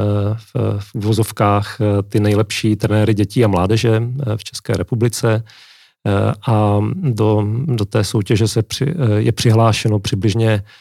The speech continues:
vysoké stovky až, až tisíc, eh, trenérů.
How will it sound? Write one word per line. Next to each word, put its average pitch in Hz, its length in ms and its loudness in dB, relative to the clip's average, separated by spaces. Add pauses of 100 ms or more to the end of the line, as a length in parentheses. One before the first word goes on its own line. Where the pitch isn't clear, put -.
(140)
vysoké 113 320 0
stovky 113 540 0
až, - 300 -4 (140)
až - 140 -4
tisíc, - 500 -4
eh, 107 520 0
trenérů. 113 600 2